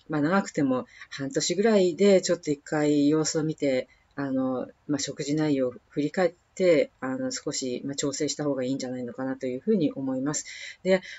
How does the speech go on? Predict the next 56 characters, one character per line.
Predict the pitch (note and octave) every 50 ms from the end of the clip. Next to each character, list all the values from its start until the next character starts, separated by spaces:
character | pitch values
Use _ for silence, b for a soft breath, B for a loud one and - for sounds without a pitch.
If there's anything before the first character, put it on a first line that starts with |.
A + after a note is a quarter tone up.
| B
あ | - E3+ E3+
の、 | E3+ E3
今 | - C4+ D4+ -
回 | - A#3+ G3 E3 D3 C#3+
テ | - - - G#3 G3+
ー | F#3
マ | F3 D#3+ D3
に | C#3+ C3+
し | - -
て | - - D#3 D3+
い | D3 C#3+ D#3+
る | D#3+ E3
の | D3+ C#3 C3
は、 | C#3 C#3+ C#3+ C3+
こ | C3 -
の | D3 C#3+ C#3
恒 | C#3 - A3 B3 B3+
常 | B3+ C4 C4 C4
性 | C4 - B3+ A#3+ A#3+ A#3+ A#3
維 | G#3 G#3+ G3+
持 | G3+ A3
機 | A3 - A#3+
能 | F#3 D#3 C#3+
っ | C3+
て | C#3 _ -
い | C3 C3
う、 | C3+
ま | C3+ C3+ C3+
あ、 |
ホ | - E3
メ | F#3 G3+ G#3+
オ | A3 A3+
ス | A3+ -
タ | - -
シ | A3 -
ス | - - -
っ | -
て | - - C3+ C3+ C3+ C3+
た | - G#3 B3+
ま | C#4 C#4
に | C#4 C4 C4
聞 | C4 - A#3+
い | A#3+
た | A#3 A#3+
こ | A#3 A#3+ A3
と | - D3+ C#3 - -
あ | D#3
る | C#3 C#3
と | - C3
思 | A#2+ - C3+ C#3+ C3+
う | C3
ん | B2+
で | B2
す | - - C3
よ。 | B2 B B B B B B - -
で、 | F3+ F#3 F3+